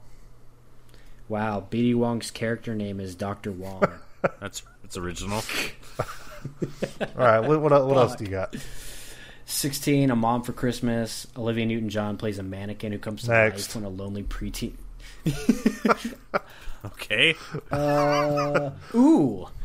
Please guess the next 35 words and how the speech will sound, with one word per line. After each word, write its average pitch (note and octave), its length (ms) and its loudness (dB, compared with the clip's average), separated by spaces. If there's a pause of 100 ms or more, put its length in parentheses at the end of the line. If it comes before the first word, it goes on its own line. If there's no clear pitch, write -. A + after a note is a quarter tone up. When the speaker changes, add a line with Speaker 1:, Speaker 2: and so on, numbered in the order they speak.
(280)
Speaker 1:
this D3 180 0
is C#3+ 100 2
one C3 200 4
I, A2 380 2
I A2+ 100 -6
used A2+ 260 -2
to A2 80 -2
watch G#2 320 -2
that G#2+ 140 -2
I G2+ 60 -2
enjoyed G2+ 480 -4
when G2 140 -8
I G2 120 -6
was, G2+ 100 -8
like, F2+ 140 -10
seven. F#2+ 480 -8 (240)
Christmas C#3+ 420 2
Every A#2+ 300 4
Day G2 480 -2
<laughs> - 80 -6
with - 500 -2
the, A3 140 8
the, - 360 -2 (500)
the C#3 80 4
great, C3+ 360 6
uh, A#2+ 460 4
Brink A#2+ 400 2
Brinkerton. G#2 680 0
Speaker 3:
What? B2+ 500 -8
Speaker 2:
What? - 440 -2 (1600)
Speaker 3:
Let - 80 -12
me - 0 -
Speaker 2:
A G2+ 40 -4
Speaker 3:
look A2 100 4
this F#2+ 80 -4